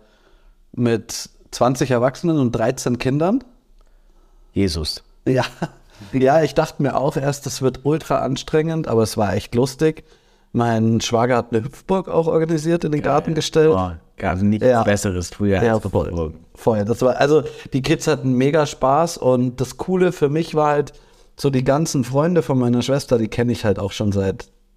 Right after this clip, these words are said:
Speaker 1: Jahren, Jahrzehnten teilweise.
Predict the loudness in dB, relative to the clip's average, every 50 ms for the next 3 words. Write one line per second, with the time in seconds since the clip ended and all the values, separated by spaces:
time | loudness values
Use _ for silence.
0 | _ _ _ _ _ _ _ -4 -2 -2 0 0 0 2 2 2 2 4 2 0
1 | 0 -2 -4 -2 0 0 2 2 0 -2 -4 -2 0 0 2 2 2 2 2 0
2 | 2 2 0 0 0